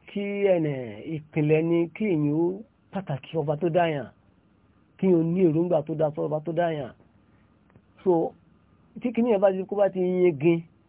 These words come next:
yóò gbé èròǹgbà bu wa. Láti gbà yẹn, èyàn ò ní lè fọ Ọlọ́run ọba bó ṣe yẹ kó fọ mọ́. O ò ní lè sin Ọlọ́run ọba bó ṣe yẹ kó sin mọ́. Torí o ti ní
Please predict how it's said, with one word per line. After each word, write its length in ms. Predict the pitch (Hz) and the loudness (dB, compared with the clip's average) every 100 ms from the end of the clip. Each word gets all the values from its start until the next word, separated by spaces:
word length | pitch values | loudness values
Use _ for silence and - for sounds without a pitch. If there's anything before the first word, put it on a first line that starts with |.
| _ _ _ - | _ _ _ -4
yóò 180 | 185 185 | -2 0
gbé 180 | 151 175 | 0 0
èròǹgbà 420 | 143 151 170 143 131 | 0 0 0 0 -2
bu 180 | 123 151 | -4 2
wa. 120 | 156 151 - - | 2 2 -2 -8
Láti 240 | 185 185 | -6 -4
gbà 180 | 143 147 | -2 2
yẹn, 280 | 151 170 170 - _ _ _ - | 2 2 0 -4 _ _ _ -12
èyàn 100 | 123 | -6
ò 20 | |
ní 100 | 131 | -4
lè 140 | 147 143 | -4 -4
fọ 220 | - 147 | -4 0
Ọlọ́run 220 | 147 165 143 | 2 2 0
ọba 120 | 139 | 0
bó 160 | 143 143 | 0 -2
ṣe 140 | 135 | -4
yẹ 60 | 120 | -4
kó 140 | 135 113 | -4 -6
fọ 160 | 110 107 | -6 -6
mọ́. 160 | 120 113 - _ _ _ _ _ - | -6 -10 -16 _ _ _ _ _ 0
O 40 | |
ò 80 | 151 | 2
ní 100 | 147 165 | 4 2
lè 120 | 151 143 | 0 -2
sin 260 | - 151 | -6 -4
Ọlọ́run 300 | 147 147 170 139 | -2 0 0 -2
ọba 120 | 131 | -4
bó 100 | 135 | -6
ṣe 140 | - 127 | -8 -10
yẹ 80 | |
kó 140 | - 123 | -8 -10
sin 220 | 110 110 127 | -10 -10 -8
mọ́. 140 | 127 143 _ _ _ _ _ | -10 -14 _ _ _ _ _
Torí 160 | 135 139 | 0 2
o 80 | 135 | 0
ti 220 | - 135 | 0 0
ní 400 | 143 147 156 156 | 2 2 0 -2